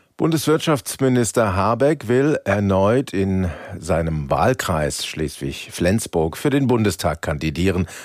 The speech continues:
Darüber informierte der Vizekanzler die beteiligten Kreisverbände der Grünen. Auf seiner Website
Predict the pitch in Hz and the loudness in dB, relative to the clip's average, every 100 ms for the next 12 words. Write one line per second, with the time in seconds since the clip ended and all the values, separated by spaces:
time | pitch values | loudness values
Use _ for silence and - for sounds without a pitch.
0 | - - 92 78 80 95 104 151 - 95 | -6 -2 0 0 0 0 2 2 2 0
1 | 82 - 104 - 123 123 139 - 160 156 | -2 -4 -8 -4 -2 0 0 0 0 0
2 | 151 147 110 107 104 - 123 - - 76 | -4 -4 0 2 0 -4 -8 -4 -2 -2
3 | - 95 87 76 80 76 - 120 - 85 | -2 -2 0 0 -2 -4 -4 -4 -4 0
4 | 107 104 92 76 - - - - - 55 | 2 4 2 0 -6 -18 -18 -16 -8 -4
5 | 57 60 - - 98 117 | -2 0 -2 0 0 0